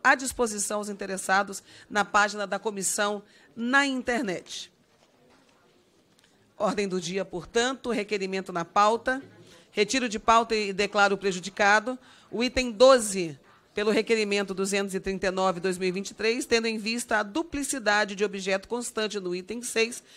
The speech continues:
requerimento duzentos e trinta e três de dois mil e vinte e três. Antes de passarmos à apreciação dos requerimentos na pauta, informo que a Secretaria da Comissão já está circulando entre os membros a lista de subscrições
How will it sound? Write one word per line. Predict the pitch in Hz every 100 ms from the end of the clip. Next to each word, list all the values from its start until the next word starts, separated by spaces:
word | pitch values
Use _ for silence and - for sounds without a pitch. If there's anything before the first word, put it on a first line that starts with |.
| -
requerimento | - 233 233 220 208 208
duzentos | 196 196 196 196 196 185
e | 196 196
trinta | 175 180 190
e | 226
três | 220 214 214
de | 208
dois | 220 214
mil | 196 208 208 247
e | 262
vinte | 220 240
e | 214
três. | 180 156 - - - _ _ _ _ _ _ - - - - -
Antes | - 330 294
de | 285
passarmos | 254 226 247 226 208
à | 202
apreciação | 196 196 196 180 196
dos | 180
requerimentos | 180 196 180 185 175
na | 170 165
pauta, | 240 226 180 156 - - - -
informo | 190 240 233 240
que | 220
a |
Secretaria | 202 208 208 196 196
da | 190
Comissão | 208 202 - 220
já | 226 220
está | - 202
circulando | 196 202 214 196 185 185
entre | 180 226
os | 220
membros | 220 233 240 240 - - -
a | 220
lista | 233 269 247
de | 196 226
subscrições | - 262 254 - 277 - 220 247 262